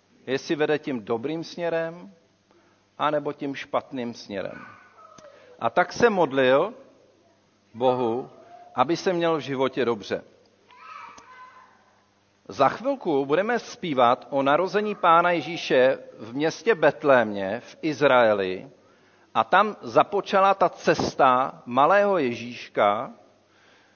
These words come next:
když se narodil, tak započala ta jeho životní cesta v Betlémě. A jeho narození je pro nás moc důležité a proto si ho taky stále připomínáme, vlastně každé Vánoce si připomínáme, že se narodil.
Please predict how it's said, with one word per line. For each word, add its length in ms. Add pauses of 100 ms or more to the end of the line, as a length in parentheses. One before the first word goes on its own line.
(160)
když 220
se 160
narodil, 600
tak 200
započala 520
ta 220 (140)
jeho 440
životní 640
cesta 400
v 60
Betlémě. 680 (720)
A 100
jeho 500
narození 600
je 100
pro 320
nás 420
moc 340
důležité 840 (460)
a 100
proto 280
si 160
ho 80
taky 320
stále 640 (520)
připomínáme, 1080
vlastně 440
každé 420
Vánoce 520
si 140
připomínáme, 760
že 120
se 140
narodil. 560